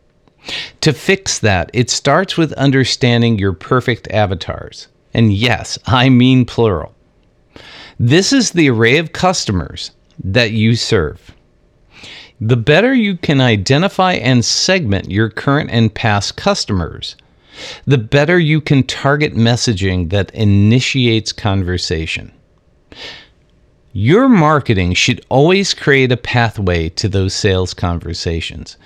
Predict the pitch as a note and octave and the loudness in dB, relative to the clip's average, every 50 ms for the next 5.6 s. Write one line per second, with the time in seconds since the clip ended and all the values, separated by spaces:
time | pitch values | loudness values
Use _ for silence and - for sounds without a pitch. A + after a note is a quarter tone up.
0 | - - - - - _ _ _ - G2+ G2+ A2+ D3 F#3 F#3+ - A#3 G3 - C#3+ | -20 -20 -20 -20 -20 _ _ _ -6 -2 0 2 2 2 2 2 2 0 0 0
1 | C3+ C#3+ D3 C#3+ C#3 C#3 C3 A#2+ A#2+ A2+ - - A2+ G2+ G2 - - - - E3 | 2 2 2 4 2 4 4 2 2 2 2 2 2 2 2 0 -2 0 0 0
2 | F3 - - F#3 F3 E3 E3 E3 D#3 B2 B2+ C#3 C3 A#2+ - C3+ A#2+ - C3+ C3 | 0 -2 -4 -4 -2 0 0 0 0 2 2 0 0 0 -2 -4 -4 0 0 0
3 | A#2 G#2+ A#2+ A2+ A2 G#2 F#2+ F2+ F#2 A2+ A2 A2+ A#2 A2+ G2 F2+ F2+ - - F#2+ | 2 2 2 2 2 2 0 0 0 2 2 4 2 2 2 0 -2 -2 -2 0
4 | G#2+ A2+ A#2+ B2 - - - - G#2+ G2 F2+ F#2 F#2 - - - G#2 F2 F#2 F2+ | 0 2 0 0 -2 -6 -4 -2 0 0 0 0 -2 -2 -4 -4 -2 0 0 0
5 | F2 G2 G2 - - D#3+ D#3+ C#3+ - - D2+ | 0 -2 -2 -2 0 0 0 0 -2 -4 -8